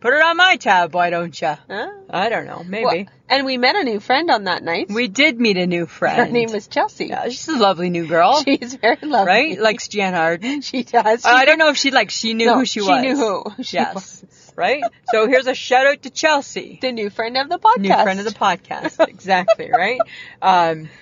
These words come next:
Speaker 1: we appreciate everybody.
Speaker 2: Yes.
Speaker 1: Right? For sure. Okay, so the other night I sent you a message. I sent you a picture. Do you remember?
Speaker 2: I think the pigeon pooped on your deck.
Speaker 1: No, the pigeon was sleeping on my deck at ten thirty at night.
Speaker 2: Well, it has to sleep somewhere.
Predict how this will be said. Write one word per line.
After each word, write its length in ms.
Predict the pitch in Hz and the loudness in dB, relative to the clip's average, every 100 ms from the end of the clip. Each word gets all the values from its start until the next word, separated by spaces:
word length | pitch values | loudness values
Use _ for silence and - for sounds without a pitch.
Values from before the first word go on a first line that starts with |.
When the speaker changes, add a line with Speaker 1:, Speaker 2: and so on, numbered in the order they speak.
| - | -18
Speaker 1:
we 200 | - 330 | -4 0
appreciate 440 | 349 - 330 - 214 | 0 0 -2 2 2
everybody. 540 | 214 208 160 - 147 - | 0 -2 -6 -8 -10 -2
Speaker 2:
Yes. 420 | 466 349 - - | 0 0 -2 -12
Speaker 1:
Right? 400 | - 277 262 - - - | -4 -2 -4 -16 -16 -10
For 100 | 196 | -6
sure. 280 | - - - - - - _ - | -6 -6 -10 -20 -20 -20 _ 0
Okay, 320 | 233 240 190 | 2 2 -2
so 400 | - - 214 202 - _ _ _ _ _ - | -6 0 0 0 -6 _ _ _ _ _ -6
the 140 | 202 | 2
other 180 | 247 285 | 4 4
night 300 | 214 175 - | 4 2 0
I 80 | - | -6
sent 320 | 185 202 190 | -2 0 0
you 100 | 180 | 0
a 100 | 175 | -2
message. 540 | 165 156 - - - - | -2 -6 -8 -16 -16 -14
I 40 | |
sent 240 | 196 190 185 | -4 -2 -2
you 80 | |
a 40 | 170 | -4
picture. 460 | - - 196 - - _ | -6 -12 -12 -12 -18 _
Do 80 | - | -8
you 20 | |
remember? 260 | 170 165 220 - _ - | -6 -6 -10 -18 _ -4
Speaker 2:
I 140 | 208 | -2
think 240 | 208 233 214 | 0 -2 -2
the 80 | 196 | -2
pigeon 380 | 214 190 196 | 0 0 -4
pooped 280 | 190 202 196 | -6 -8 -6
on 160 | 196 190 | -4 -4
your 100 | 175 | 0
deck. 320 | 185 208 - | 0 0 -2
Speaker 1:
No, 220 | 220 196 180 | 0 0 0
the 100 | 196 | -2
pigeon 400 | - 294 320 269 | 0 0 2 2
was 140 | 220 | 2
sleeping 520 | - - 294 - 220 | 0 0 0 2 0
on 100 | 202 | 2
my 100 | 196 | 2
deck 300 | 185 214 202 | 2 2 0
at 100 | 165 - | -2 -4
ten 200 | 208 202 | -2 -2
thirty 240 | 220 214 | -2 -4
at 100 | - | -6
night. 420 | 175 165 - - - | -6 -8 -10 -14 0
Speaker 2:
Well, 180 | 349 381 | 4 6
it 80 | 370 | 4
has 120 | 381 | 2
to 120 | 339 | -4
sleep 220 | - 349 | -4 -6
somewhere. 480 | - 311 330 170 226 | -2 -2 0 0 -2